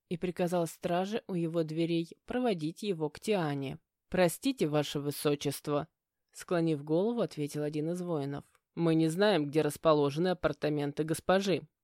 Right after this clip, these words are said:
«Тогда сопроводите меня к принцессе Мии», заявил он, чувствуя неладное.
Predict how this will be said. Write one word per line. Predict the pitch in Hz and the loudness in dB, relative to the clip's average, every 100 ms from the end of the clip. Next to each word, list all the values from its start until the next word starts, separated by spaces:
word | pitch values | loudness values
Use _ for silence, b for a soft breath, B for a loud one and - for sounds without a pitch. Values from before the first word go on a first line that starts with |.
| - | -2
«Тогда | 170 156 175 | 0 2 2
сопроводите | - 156 160 156 151 170 247 | 2 2 4 4 2 -2 2
меня | 220 170 147 | 2 2 0
к | |
принцессе | - 160 - 160 151 - | 0 -2 0 0 0 0
Мии», | 175 185 180 156 143 143 _ _ _ - | 2 2 2 2 0 -4 _ _ _ -6
заявил | 170 185 185 185 175 - | 0 4 4 4 4 2
он, | 190 202 226 | -2 0 0
чувствуя | - 160 - 170 170 | -2 -4 -2 2 4
неладное. | 175 196 185 147 139 139 | 4 4 4 2 0 -2